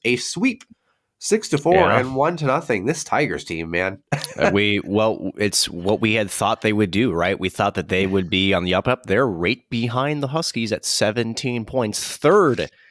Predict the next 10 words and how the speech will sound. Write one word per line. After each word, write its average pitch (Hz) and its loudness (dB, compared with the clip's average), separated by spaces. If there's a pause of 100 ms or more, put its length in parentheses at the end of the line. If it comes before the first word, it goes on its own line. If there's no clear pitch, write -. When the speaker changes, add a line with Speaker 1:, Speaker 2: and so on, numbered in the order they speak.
(240)
Speaker 2:
in 110 0
the 101 0
N 104 4
C 85 0
H - 2
C. 73 2
Speaker 1:
Yeah. 69 -8 (280)
You 156 0
know, 214 4
it's, 147 0